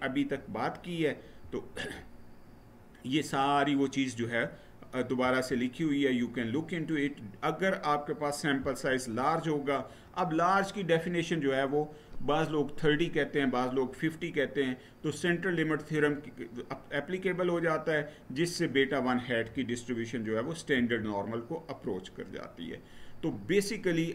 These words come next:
आप देखिए तो हमारा policy question ये क्या है कि क्या class size, student teacher ratio कम करने से test score बढ़ जाएगा? ये policy question है जिसको हम address करने की कोशिश करेंगे। ये जो tools हैं,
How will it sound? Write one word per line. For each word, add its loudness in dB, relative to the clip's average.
आप -2
देखिए -2
तो -4
हमारा 0
policy 0
question -2
ये -2
क्या 0
है -2
कि -2
क्या 2
class 0
size, 2
student -2
teacher -2
ratio 0
कम -2
करने -2
से -2
test 4
score 0
बढ़ 0
जाएगा? 0
ये -2
policy 0
question -2
है -2
जिसको 0
हम 0
address 0
करने -2
की -6
कोशिश -4
करेंगे। 0
ये 4
जो 0
tools 0
हैं, -2